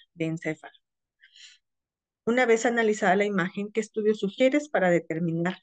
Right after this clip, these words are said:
la etiología? Veamos su tomografía. Este es el estudio de imagen, su tomografía en un corte axial,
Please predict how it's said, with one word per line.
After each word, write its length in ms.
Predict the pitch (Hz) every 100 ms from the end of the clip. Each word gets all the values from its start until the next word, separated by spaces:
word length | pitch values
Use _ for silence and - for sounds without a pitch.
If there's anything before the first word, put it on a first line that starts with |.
| -
la 160 | 180
etiología? 640 | 170 170 175 160 165 - - - _ -
Veamos 640 | 180 175 170 175 190 - _
su 220 | - 170
tomografía. 640 | 165 151 156 147 - - - _ _ _ - - _
Este 220 | 190 196 196
es 80 |
el 120 | 185 175
estudio 380 | 175 175 175
de 80 | 170
imagen, 500 | 175 208 226 285 320
su 180 | - -
tomografía 680 | 170 170 175 180 185 220 220
en 120 | 214
un 100 | 185
corte 320 | 185 175 175
axial, 500 | 175 - 220 262 294